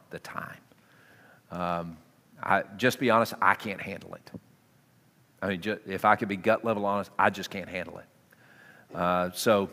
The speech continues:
uh, let's, let's get together and, uh, let's enjoy our family time, October twenty-third. Uh, you don't have to wait till then. We can all enjoy this time together right now. I took a lot of time to do that. Uh, but let's,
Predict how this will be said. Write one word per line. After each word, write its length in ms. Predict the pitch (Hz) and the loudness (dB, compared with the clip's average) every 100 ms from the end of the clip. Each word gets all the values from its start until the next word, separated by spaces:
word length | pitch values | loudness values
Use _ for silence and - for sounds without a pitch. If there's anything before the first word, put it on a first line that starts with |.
| - - - - _ | -12 -20 -20 -20 _
uh, 340 | 98 98 98 98 - - - | 0 2 2 -2 -12 -14 -10
let's, 420 | 104 110 107 - - | 0 0 0 -8 -6
let's 200 | 107 120 | -2 0
get 160 | - 110 | 0 -2
together 380 | 110 104 98 92 - - _ | 0 0 0 -4 -18 -20 _
and, 540 | - 98 95 92 90 92 | -4 0 2 0 -2 0
uh, 240 | 90 90 82 - - - | 0 0 -4 -16 -18 -8
let's 460 | 107 107 104 - - | 2 2 2 -10 -6
enjoy 800 | 104 95 87 110 113 113 110 98 - - | -4 -2 -4 0 2 4 2 -2 -12 -6
our 160 | 92 92 | -2 -2
family 400 | - 95 90 87 | -2 -4 -4 -8
time, 380 | - 87 85 78 _ | -8 -6 -8 -12 _
October 400 | - 92 - 92 | -6 -4 -4 -6
twenty-third. 440 | 85 90 87 80 73 - | -8 -10 -8 -10 -8 4
Uh, 140 | 156 - | 4 4
you 80 | 165 | 4
don't 160 | 185 | 6
have 100 | 143 | 6
to 80 | 110 | 4
wait 200 | 107 127 | 2 2
till 120 | - 92 | 0 -6
then. 280 | 90 101 | -4 -2
We 100 | 98 | -2
can 140 | 104 101 | -2 2
all 280 | 101 104 101 | 6 6 2
enjoy 320 | 92 113 110 | -2 0 0
this 220 | 104 110 | 2 0
time 240 | 104 104 | 2 2
together 360 | 98 98 110 - - - - | 2 2 4 4 0 -18 0
right 280 | 110 127 127 | 8 8 8
now. 240 | 143 107 | 6 6
I 20 | |
took 160 | 104 127 | 4 2
a 60 | 104 | 6
lot 120 | 107 | 4
of 60 | |
time 220 | - 117 104 | 6 2 4
to 60 | |
do 40 | 117 | 4
that. 200 | 107 - - - - | 4 2 -16 -18 4
Uh, 240 | 127 127 | 8 8
but 440 | 123 175 175 - 156 | 8 8 8 6 4
let's, 600 | 151 185 220 - - | 8 8 8 2 0